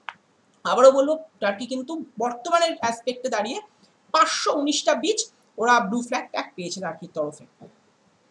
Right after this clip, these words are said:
Blue flag tag কি? আচ্ছা, আমি তোমায় ছোট্ট করে বলে দিই, already বলে আসলাম। আহ, blue flag tag হচ্ছে, আহ, এমন একটা, মানে একটা, একটা ডেনিশ, আহ, মানে একটা নন অর্গানাইজেশন,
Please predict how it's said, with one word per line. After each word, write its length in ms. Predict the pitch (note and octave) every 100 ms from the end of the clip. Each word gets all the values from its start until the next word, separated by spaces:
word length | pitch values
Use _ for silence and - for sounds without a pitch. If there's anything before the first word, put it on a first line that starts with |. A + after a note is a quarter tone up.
| _ - - - _ - - E3+
Blue 140 | A3+ F4 F4
flag 220 | F4+ F4+ -
tag 160 | D#4 D#4 -
কি? 100 | D4+ G#3
আচ্ছা, 140 | F3+ A3+
আমি 80 | B3 C#4
তোমায় 160 | D#4 C#4
ছোট্ট 160 | C4+ C#4+
করে 100 | C#4+ A#3+
বলে 100 | G#3+
দিই, 100 | G#3+
already 220 | B3+ C#4+ G#3+
বলে 120 | A#3+ B3
আসলাম। 280 | A#3 - C4 - _ _ _ G#3
আহ, 80 | G3+
blue 120 | G3 F4+ G4+
flag 200 | F4 F4+ F4+
tag 160 | C#4 C4 B3
হচ্ছে, 320 | C4+ - - - - - _ _ -
আহ, 120 | D#4+ - -
এমন 180 | C4+ D#4+ E4+
একটা, 220 | E4+ - E4+ C#4+
মানে 220 | C#4 C4+ -
একটা, 120 | A#3+ C#4
একটা 120 | - B3
ডেনিশ, 280 | A3 B3+ D4+ - - _ A3+
আহ, 300 | A3 A3 G#3+ G#3+ - _ _ _ _ _ - G#3+ G#3+
মানে 160 | G#3+ G#3 G3
একটা 160 | G3 A3+ A3
নন 160 | A3 C4 B3+ A3
অর্গানাইজেশন, 420 | A3+ A#3+ A#3